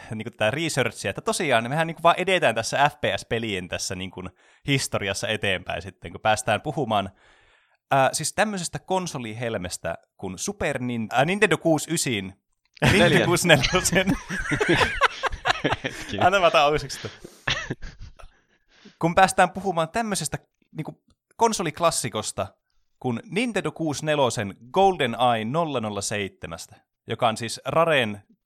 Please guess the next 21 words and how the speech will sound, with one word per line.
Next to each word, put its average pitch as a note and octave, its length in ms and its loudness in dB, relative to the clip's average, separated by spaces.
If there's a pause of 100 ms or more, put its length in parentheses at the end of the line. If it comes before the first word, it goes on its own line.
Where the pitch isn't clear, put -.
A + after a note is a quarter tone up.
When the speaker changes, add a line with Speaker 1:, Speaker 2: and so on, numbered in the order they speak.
Speaker 1:
vuonna A2 180 -2
tuhat A#2 200 -6
yhdeksänsataayhdeksänkymmentäseitsemän C3+ 1160 -6 (100)
julkaisema A#2+ 480 -4
tämmönen A2 320 -4
first F3+ 300 -2
person A#2 220 -6
shooteri, G2 600 -10 (320)
ja A2 180 2
joka A2 160 -2
kantaa C#3+ 300 2
siis C3 140 -6
tätä B2 340 -2
James B2 240 -2
Bond A2 260 0 (380)
franchisein F#2+ 840 -2
nimeä, F2 340 -6 (760)
perustuen B2+ 440 0
tähän C3 280 0
elokuvaan G2+ 500 0
GoldenEye. F2+ 520 -6